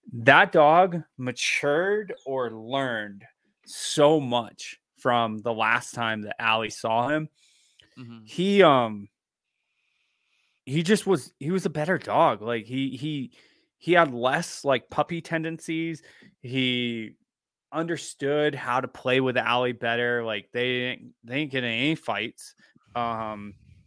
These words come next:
Speaker 1: they just, they just did good together. And, and a lot of it is on Finn because, like, the way that he carries himself and, you know, the shit that he was doing,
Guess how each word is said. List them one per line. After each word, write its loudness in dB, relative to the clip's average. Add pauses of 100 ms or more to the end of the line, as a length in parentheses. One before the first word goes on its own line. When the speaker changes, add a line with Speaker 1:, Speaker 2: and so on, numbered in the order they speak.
(480)
Speaker 1:
they 2
just, 0 (240)
they 0
just -8
did -10
good -8
together. -14 (120)
And, -12 (420)
and -8 (240)
a -4
lot -4
of -2
it -6
is -12
on -6
Finn -8
because, -6
like, -4 (360)
the 2
way 4
that -4
he -8
carries 4
himself -6
and, -6 (360)
you -4
know, -2
the -6
shit 0
that -4
he -2
was -4
doing, -2